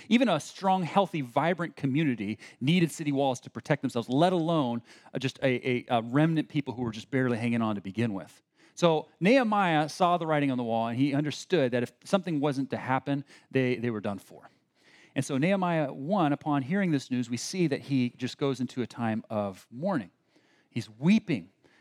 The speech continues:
and he's just crying out to God in prayer, "God, would you, would you deliver your people? By the way,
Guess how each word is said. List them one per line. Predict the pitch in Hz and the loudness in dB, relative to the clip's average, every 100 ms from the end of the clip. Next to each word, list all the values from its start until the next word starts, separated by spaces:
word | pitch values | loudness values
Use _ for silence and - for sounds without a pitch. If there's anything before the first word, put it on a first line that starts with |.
| - | -4
and | 127 | -2
he's | 147 | 0
just | 139 - | -2 -8
crying | - 185 190 | -2 0 2
out | 185 170 | 0 -2
to | 170 | 0
God | 151 127 | 0 0
in | |
prayer, | 117 165 135 | -2 0 0
"God, | 117 143 131 | 2 0 0
would | 131 | -6
you, | 165 147 | -6 -6
would | 143 | -6
you | 156 | -4
deliver | 143 139 170 233 196 | -2 2 4 4 2
your | 170 | -4
people? | 196 202 127 | -4 -4 0
By | 214 | 0
the | 247 | 0
way, | 214 226 | 0 0